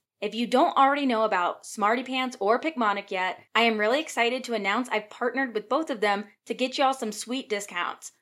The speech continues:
Both of those resources I used all throughout didactic and clinical year to help me succeed, so I highly suggest looking into them. The discount codes for those are both on my Instagram and website,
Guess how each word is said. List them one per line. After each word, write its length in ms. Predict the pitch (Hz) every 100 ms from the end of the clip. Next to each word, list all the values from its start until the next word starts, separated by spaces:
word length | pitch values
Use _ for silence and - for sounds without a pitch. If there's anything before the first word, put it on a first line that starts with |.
| _ -
Both 240 | 277 339
of 100 | 349
those 220 | 339 330
resources 600 | 247 233 233 233 233 233 233
I 80 | 208
used 320 | 196 202 -
all 240 | 214 262 302
throughout 360 | 294 254 233
didactic 540 | 240 233 196 190 208 208
and 100 | 196
clinical 380 | 247 277 240
year 260 | 196 185 185
to 120 | 185
help 200 | 226 233
me 100 | 247
succeed, 520 | 262 302 - 196 190 - _ _
so 140 | 254
I 80 | 247
highly 340 | 240 233 233 277
suggest 460 | 277 226 208 - 196
looking 360 | 214 233 233 220
into 260 | 208 202
them. 280 | 175 - - _ _ _ -
The 80 | 214
discount 480 | 220 226 302 269
codes 240 | 269 262 254
for 140 | 214
those 260 | 202 202 196
are 100 | 190
both 240 | 196 214
on 100 | 262
my 100 | 233
Instagram 600 | - 220 254 247 254 247
and 220 | 208 233
website, 520 | 247 208 - 196 220